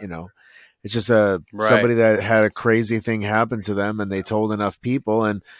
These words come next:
Speaker 1: somebody went on and wrote books and made movies and they made a lot of money off of their story, <laughs> but, you know, the Lutzes didn't.
Speaker 2: Yeah,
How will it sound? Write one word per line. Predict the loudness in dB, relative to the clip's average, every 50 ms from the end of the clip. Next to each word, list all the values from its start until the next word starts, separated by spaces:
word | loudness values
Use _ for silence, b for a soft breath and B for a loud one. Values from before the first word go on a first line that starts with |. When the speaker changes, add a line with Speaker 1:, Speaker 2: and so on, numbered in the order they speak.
| B B B B B B B B _ _ _ _
Speaker 1:
somebody | -6 -4 -2 0 0 2 2
went | 2 2 2 2
on | 2 2 0
and | 0 -2 -2 0 0
wrote | 0 0 0 0
books | -2 -2 0 -2 -4
and | -4 -2
made | 0 0 0 0
movies | 0 -2 0 0 0 -2 -2 -4 -6
and | -6 -2
they | 0 0 2 2
made | 2 0 0 2
a | 2
lot | 2 2 2
of | 0 -2
money | -2 -2 -2 -4 -4
off | -4 -4 -4 -6
of | -6 -6
their | -4 -4 -4
story, | -4 -2 -2 -2 0 0 -2 -2 -4 -6
<laughs> | -6
but, | -8 -8 -8 -10 -8
you | -8 -8 -6
know, | -6 -8 -8 -10 -12 _ _ _ _ _ _ _ _ _ _ _ _ _ _ _ _ _ _ _ _ _ _ _ _ _ -6
the | -4 0
Lutzes | 2 2 2 0 -2 -4 -6 -6
didn't. | -6 -6 -8 -8 -10 -14 -18 _ _ B B B B B B B B B B B B B B B _ _ _ _ _ _ _ _ _ _ _ _ _ _ _ _ _ _ _ _ _ _ _ _ _ -20 -20 _ _ _ _ _ _ _ _ _ _ _ _ 0
Speaker 2:
Yeah, | 2 4 4 4 4